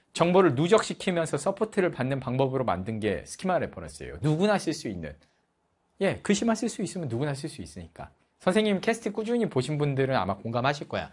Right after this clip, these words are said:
그래서 추상적인 지문들 문제 푸는 데는 우리 독해 방법이 카운터예요. 이게 최고예요. 그래서 영어 난이도가 쉬워지면 내 기술 같은 거 없어도 여러분들 다 일 등급 맞습니다. 근데 영어 난이도가 요즘에 평가원에서 점점점 올라가는 추세라며.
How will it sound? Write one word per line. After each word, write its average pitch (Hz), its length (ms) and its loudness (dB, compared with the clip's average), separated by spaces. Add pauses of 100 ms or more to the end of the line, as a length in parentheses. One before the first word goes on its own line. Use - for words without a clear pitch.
(420)
그래서 208 280 4
추상적인 285 800 0
지문들 175 720 2
문제 147 300 0
푸는 214 320 -4
데는 165 360 0
우리 147 260 0
독해 156 280 -4
방법이 127 340 -2
카운터예요. 214 640 -4 (160)
이게 123 240 0
최고예요. 180 560 -2 (880)
그래서 202 280 4
영어 165 280 6
난이도가 151 500 2
쉬워지면 190 720 0 (800)
내 120 160 0
기술 135 260 -4
같은 160 240 4
거 160 80 2
없어도 156 340 0
여러분들 135 320 -2
다 123 100 -4
일 101 80 -6
등급 160 200 -10
맞습니다. - 480 -10 (400)
근데 190 300 10
영어 220 240 12
난이도가 170 520 8
요즘에 139 280 4
평가원에서 202 560 4
점점점 139 500 0
올라가는 175 480 8
추세라며. 127 480 0